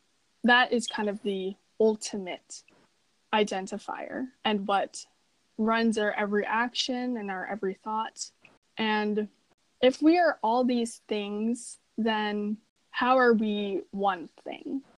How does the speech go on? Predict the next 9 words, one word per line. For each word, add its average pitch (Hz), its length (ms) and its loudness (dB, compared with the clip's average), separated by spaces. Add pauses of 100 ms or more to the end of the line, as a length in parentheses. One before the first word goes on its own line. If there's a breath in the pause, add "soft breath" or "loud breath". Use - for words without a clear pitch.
(240)
If 214 220 -2
I 285 180 2
am 214 560 0 (420)
a 190 80 -2
student, 226 680 -2 (120)
a 190 140 -4
daughter, 233 640 -2 (800)
a 190 120 -2
friend, 233 680 -2